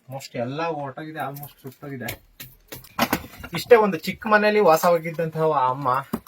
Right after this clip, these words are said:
ಪಾಪ ಇವತ್ತು ಮನೆನೇ ಕಳ್ಕೊಂಡಿದ್ದಾರೆ. ಇಲ್ಲಿ ಬೇರೆ ಮನೆಗೆ ಹೋಗಿದ್ದಾರೆ ಅನ್ಬಿಟ್ಟು ಹೇಳಿದ್ರು ಈ ಊರವರು. So, ಈ ತರ ಆಗಿದೆ. ಅದು ನಮ್ಮೂರಲ್ಲಿ, ಆ, ನಮ್ಮೂರ್ ಪಕ್ಕದಲ್ಲಿ ಇರೋಂತಹ ಒಂದು ಕಡೆ ಮನೆ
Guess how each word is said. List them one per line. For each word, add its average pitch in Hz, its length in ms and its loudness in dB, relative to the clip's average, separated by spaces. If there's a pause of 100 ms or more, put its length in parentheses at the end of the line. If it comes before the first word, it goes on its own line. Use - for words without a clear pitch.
(140)
ಪಾಪ 131 280 -2
ಇವತ್ತು 127 340 -2
ಮನೆನೇ 135 380 -4
ಕಳ್ಕೊಂಡಿದ್ದಾರೆ. 131 800 -2 (120)
ಇಲ್ಲಿ 147 140 2
ಬೇರೆ 156 240 6
ಮನೆಗೆ 165 280 4
ಹೋಗಿದ್ದಾರೆ 160 320 0
ಅನ್ಬಿಟ್ಟು 147 300 -2
ಹೇಳಿದ್ರು 131 280 0
ಈ 131 40 0
ಊರವರು. 127 500 0 (1400)
So, 143 100 4
ಈ 160 140 2
ತರ 190 160 4
ಆಗಿದೆ. 170 680 2 (100)
ಅದು 143 220 0
ನಮ್ಮೂರಲ್ಲಿ, 135 720 -2 (480)
ಆ, 120 320 -4
ನಮ್ಮೂರ್ 120 460 -6
ಪಕ್ಕದಲ್ಲಿ 147 880 -2
ಇರೋಂತಹ 135 360 -6
ಒಂದು 135 440 -6 (460)
ಕಡೆ 131 300 6
ಮನೆ 143 300 2